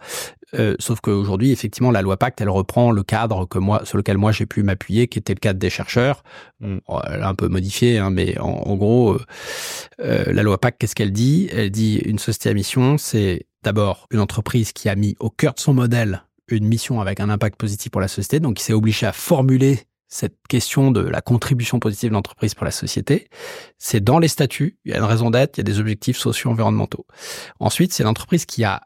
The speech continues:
Speaker 1: instauré une nouvelle gouvernance, parce qu'on sait très bien que <laughs> si on maintient la gouvernance telle qu'elle est aujourd'hui dans l'entreprise,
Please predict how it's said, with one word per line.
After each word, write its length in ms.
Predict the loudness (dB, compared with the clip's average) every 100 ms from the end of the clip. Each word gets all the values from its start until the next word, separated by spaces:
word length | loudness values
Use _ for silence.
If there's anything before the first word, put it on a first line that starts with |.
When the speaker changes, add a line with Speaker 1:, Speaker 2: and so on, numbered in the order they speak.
| 0
Speaker 1:
instauré 640 | 0 2 2 2 0 -2 _
une 180 | 0 2
nouvelle 260 | 4 4 2
gouvernance, 640 | 0 0 0 -4 -6 -14 _ _
parce 140 | -14 -8
qu'on 140 | -6
sait 140 | -4 -4
très 200 | 0 2
bien 240 | 2 0 -4 -8
que 500 | -6 -6 0 2 2
<laughs> 20 |
si 220 | -6 -2
on 140 | 0 0
maintient 600 | 0 0 0 0 0 2
la 100 | 2
gouvernance 420 | 0 0 -2 -2
telle 160 | -2 -2
qu'elle 200 | 0 2
est 100 | 2
aujourd'hui 460 | 0 0 2 2
dans 120 | 2 2
l'entreprise, 600 | 0 -4 -2 0 0